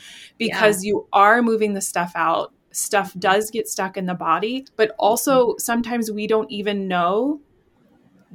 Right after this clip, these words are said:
Speaker 2: the, the buildup that's there until you apply more pressure.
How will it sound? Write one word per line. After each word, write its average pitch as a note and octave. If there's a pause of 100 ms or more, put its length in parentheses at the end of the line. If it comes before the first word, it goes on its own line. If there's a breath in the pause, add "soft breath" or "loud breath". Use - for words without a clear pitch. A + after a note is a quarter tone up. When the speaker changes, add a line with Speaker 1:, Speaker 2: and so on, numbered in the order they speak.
Speaker 2:
the, G#3+ (120)
the G3
buildup G3
that's F#3+
there F#3
until F#3+
you F#3+
apply F3+
more E3+
pressure. -